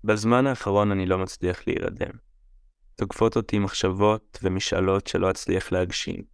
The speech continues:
געגועים הביתה, לאמא ואלייך. זה היה מין ערב מוזר כזה.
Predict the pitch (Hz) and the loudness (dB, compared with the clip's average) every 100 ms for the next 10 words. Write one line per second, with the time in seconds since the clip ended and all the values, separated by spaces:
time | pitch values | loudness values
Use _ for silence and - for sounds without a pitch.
0 | _ _ _ _ _ - 98 95 104 107 | _ _ _ _ _ 0 4 4 4 4
1 | 107 98 95 101 - 101 113 - - 95 | 4 4 4 2 0 -2 -2 -10 -2 2
2 | 98 107 107 123 _ _ - 90 95 92 | 4 4 2 -2 _ _ -4 -2 0 -2
3 | 92 - - - _ _ _ _ _ _ | -2 -8 -18 -20 _ _ _ _ _ _
4 | _ _ _ - - 113 120 143 151 127 | _ _ _ -20 0 4 6 4 4 4
5 | 120 113 107 95 98 95 90 90 | 4 4 2 2 2 2 0 -4